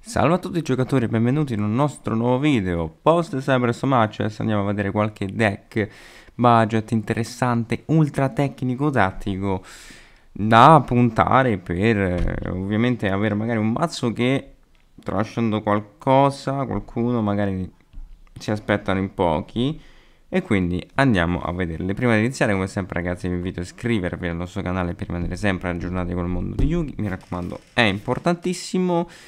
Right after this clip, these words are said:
Per ordinare Cyber Matches, link Fantasia Store in descrizione col codice affiliato, ovviamente. Per le carte singole, Card Trader Zero, ovviamente sempre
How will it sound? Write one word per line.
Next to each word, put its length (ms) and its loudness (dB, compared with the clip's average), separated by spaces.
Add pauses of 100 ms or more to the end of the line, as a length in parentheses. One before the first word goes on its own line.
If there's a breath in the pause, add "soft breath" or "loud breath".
(640 loud breath)
Per 440 6
ordinare 560 2
Cyber 440 2 (100)
Matches, 640 2
link 200 -2
Fantasia 500 -2
Store 260 -6
in 80 -2
descrizione 640 -4
col 200 -14
codice 320 -8
affiliato, 480 -2 (240)
ovviamente. 880 2
Per 720 4
le 140 -6
carte 360 -2
singole, 460 -4
Card 300 0
Trader 480 -2
Zero, 440 -2
ovviamente 540 -2
sempre 580 -2